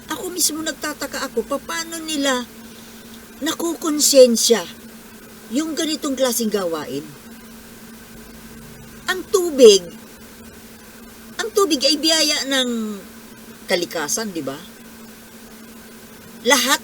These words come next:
may karapatan sa tubig, sa hangin, everything.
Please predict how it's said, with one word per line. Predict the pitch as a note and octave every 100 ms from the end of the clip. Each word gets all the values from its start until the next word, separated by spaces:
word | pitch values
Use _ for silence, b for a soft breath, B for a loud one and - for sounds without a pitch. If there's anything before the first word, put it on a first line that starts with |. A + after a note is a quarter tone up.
| -
may | B3 A#3
karapatan | A#3 G#3 F3+ E3+ - F#3 G3+ E3+ C#3+
sa | -
tubig, | F#3 G#3+ F3 G3 F#3+ C3 - - - - - - - - - -
sa | - G3+
hangin, | A3+ B3+ C4+ D4 B3+ E3 C3 A2+ - - - - - - -
everything. | A#3+ C4+ A#3 C#4 - C#4+ B3+ F#3